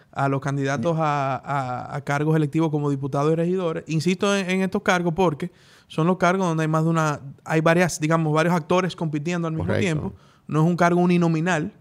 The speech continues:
Speaker 1: donde quizá el, el conteo es mucho más, eh, fácil y obviamente el, el, la declaratoria de victoria,
Speaker 2: Claro.
Speaker 1: eh, es más rápida y más fácil.
Speaker 2: Sí.
Speaker 1: Pero, señores, la lucha que uno coge en la Junta Municipal, cuando te están contando tu voto,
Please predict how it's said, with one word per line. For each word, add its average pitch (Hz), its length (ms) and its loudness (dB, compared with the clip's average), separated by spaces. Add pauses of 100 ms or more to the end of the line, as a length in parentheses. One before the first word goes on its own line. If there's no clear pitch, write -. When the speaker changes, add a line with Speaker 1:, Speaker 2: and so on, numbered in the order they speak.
(280)
Speaker 1:
donde 139 280 -4
quizá 143 220 -4
el, 151 120 -4
el 151 100 -6
conteo 151 260 0
es 165 60 0
mucho 165 180 0
más, 160 340 -2
eh, 139 300 0
fácil 190 540 -2
y 143 180 -2
obviamente 156 560 0 (340)
el, 135 600 0
el, 135 340 0 (140)
la 151 100 2
declaratoria 156 600 2
de 185 100 2
victoria, 143 580 -2 (240)
Speaker 2:
Claro. - 180 -12
Speaker 1:
eh, 143 260 2
es 160 60 4
más 156 400 2
rápida 156 340 2
y - 20 -4
más 170 160 -4
fácil. 202 420 -4
Speaker 2:
Sí. - 60 -14 (340)
Speaker 1:
Pero, 196 240 4
señores, 170 360 2
la 151 120 4
lucha 180 240 4
que 196 80 -6
uno 214 200 -2
coge 156 360 4
en 135 80 -2
la 135 80 -2
Junta 156 240 -4
Municipal, 151 680 -6
cuando 135 220 -10
te 135 60 -6
están 143 160 -4
contando 175 340 -4
tu 160 140 -4
voto, 139 420 -4